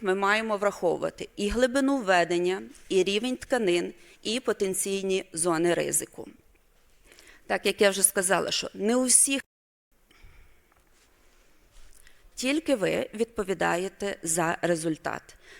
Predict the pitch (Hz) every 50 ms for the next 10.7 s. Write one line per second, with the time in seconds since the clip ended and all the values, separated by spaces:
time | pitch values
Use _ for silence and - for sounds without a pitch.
0 | - - - _ _ _ _ _ - 220 220 214 208 - - 202 165 175 170 147
1 | 165 160 151 156 160 170 208 254 285 302 302 320 - - - - _ _ _ -
2 | 196 190 190 - - 196 190 190 175 175 175 - 156 160 - _ - 165 156 151
3 | - 151 - - - - - - _ _ - - - - - 214 202 196 214 226
4 | 240 269 302 - - - - - - - 196 180 180 180 180 - - 170 208 208
5 | - - 226 247 302 370 - - - 175 165 - - - - - - - - -
6 | - - - - - 165 160 165 165 165 165 180 202 196 233 214 220 262 277 277
7 | 247 180 175 160 180 - 196 190 202 220 208 208 - - 180 165 175 170 - -
8 | 208 208 214 208 - - 190 175 170 151 175 165 - - 202 196 - - 196 185
9 | 180 180 - - 202 175 175 190 - - 226 214 214 208 - 202 180 175 160 175
10 | 175 - 180 - - - 175 160 - - 143 - - -